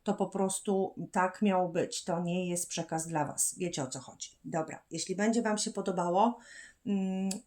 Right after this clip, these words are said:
to bardzo proszę o łapkę w górę i komentarze. E, pytacie mnie o kontakt do mnie. Kochani, ja pod filmikiem umieszczę, e, umieszczę mojego maila, z-, przez którego możecie się ze mną,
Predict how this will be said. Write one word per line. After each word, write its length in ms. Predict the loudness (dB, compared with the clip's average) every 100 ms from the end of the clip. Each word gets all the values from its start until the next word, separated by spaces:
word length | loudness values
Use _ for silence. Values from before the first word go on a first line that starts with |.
| _
to 480 | 2 6 6 6 0
bardzo 320 | 0 0 -2 -6
proszę 360 | -4 -4 -4
o 80 | -2
łapkę 340 | -2 -2 -6
w 80 | -6
górę 320 | -4 -4 -2 -4
i 120 | -10
komentarze. 800 | -4 -4 -4 -2 0 0 0 -6 -8 -20 -20 -20 -10
E, 680 | -6 -4 -4 -4 -4 -4 -6 -10 _ _ _ _ -16 -6
pytacie 420 | -2 0 2 2
mnie 200 | 2 0
o 80 | -2
kontakt 500 | 0 0 0 -2 -4
do 240 | -2 0
mnie. 220 | 2 0 -2
Kochani, 440 | -4 -2 0 0
ja 120 | 0
pod 220 | -2 -6
filmikiem 560 | -4 -2 -2 -2 -2 -2
umieszczę, 480 | -4 -2 -2 -4 -4
e, 600 | -2 -2 -4 -4 -4 -2
umieszczę 440 | -2 -2 -4 -4
mojego 380 | -2 -2 -2 -2
maila, 380 | 2 4 2 0
z-, 280 | -2 -4 -4
przez 280 | -2 0 0
którego 400 | 0 0 0 0
możecie 380 | 0 -2 -4
się 140 | -2 0
ze 160 | 0
mną, 300 | 0 0 -2